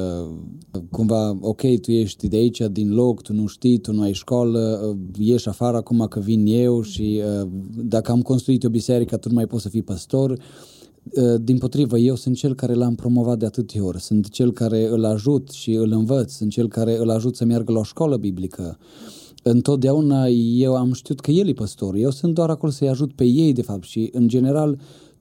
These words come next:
toți cei care sunt acum lideri bisericii sunt cel care îi ajută pe toți ca ei să crească. Eu nici nu vreau,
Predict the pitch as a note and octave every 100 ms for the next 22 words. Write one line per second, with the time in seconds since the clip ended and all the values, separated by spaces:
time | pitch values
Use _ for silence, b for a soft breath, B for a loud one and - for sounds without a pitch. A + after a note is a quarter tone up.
0 | _ F#3+ G3+ - - D3 C#3 B2+ A#2 E3+
1 | D3+ A#2+ D3+ C3 C3+ F3 C#3 A2 G#2+ G2+
2 | F#2 G2+ - C3+ - C3+ - - F3+ -
3 | C#3+ C#3 C#3 B2+ A#2+ B2 F#3 D3+ A2 G#2
4 | E3+ - C#3+ E3 F#3 F#3 F3+ F3 C3 -
5 | A2 C3+ F3 F#3+ F#3 E3+ E3 F3